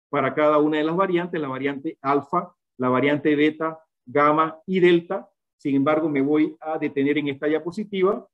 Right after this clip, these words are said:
donde estoy representando las mutaciones de preocupación. La mutación, el cambio de aminoácido, nuevamente aquí les estoy presentando la D seiscientos catorce G,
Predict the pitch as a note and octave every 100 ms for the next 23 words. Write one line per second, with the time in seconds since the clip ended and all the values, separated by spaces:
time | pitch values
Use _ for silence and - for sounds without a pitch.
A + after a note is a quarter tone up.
0 | _ _ B2+ C3+ C#3 - D#3 C3 D3+ D#3
1 | - C#3 B2+ B2 D3 D3 C#3 B2+ B2+ C3
2 | A#2+ D3 D3 D3 - D3+ E3 G3 F3+ G3+
3 | F#3+ G#3 - _ _ _ _ - D3+ D3+
4 | D3 C#3+ - A3+ F#3+ G3 B3+ - _ _
5 | D3 C3 F3+ F3+ F3+ D#3+ C#3+ C#3 C3+ D#3
6 | D#3 F#3 G3 B3 D#3+ D3+ D#3 D#3 D3+ D3
7 | C3 D3 C3+ C3+ C#3+ C#3 C#3 D3+ D3+ C#3
8 | B2+ C#3 C3+ D3+ - C#3 - B2+ - C3
9 | F#3+ E3 E3+